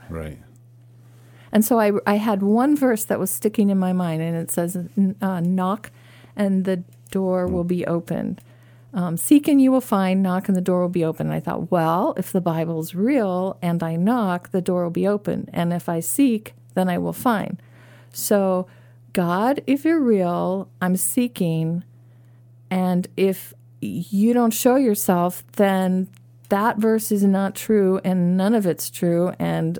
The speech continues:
Speaker 2: I can be done.
Speaker 1: Wow. And God met you.
Speaker 2: Yes. But, I mean, it's, it's a long story, but through people and circumstances and things I heard and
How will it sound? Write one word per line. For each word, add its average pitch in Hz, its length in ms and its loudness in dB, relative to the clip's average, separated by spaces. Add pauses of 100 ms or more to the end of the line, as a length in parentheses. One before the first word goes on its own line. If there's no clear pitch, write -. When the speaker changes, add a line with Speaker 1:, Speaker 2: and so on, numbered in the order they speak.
(160)
Speaker 2:
I 185 80 -2
can 185 220 0
be 170 120 -4
done. 214 460 -2 (760)
Speaker 1:
Wow. 82 320 -10 (240)
And 87 160 -6
God 87 200 -4
met 110 200 -2
you. 69 160 -16 (1080)
Speaker 2:
Yes. 226 880 0 (540)
But, 220 200 4
I 240 60 2
mean, 240 220 4
it's, 226 180 -4
it's 220 260 -4
a 269 40 4
long 233 280 2
story, 226 360 0
but 190 220 0
through 202 340 -2 (160)
people 220 420 0
and 190 120 0
circumstances 185 920 -2
and 170 180 -4
things 185 240 -2
I 170 100 0
heard 180 420 -2
and 156 240 -2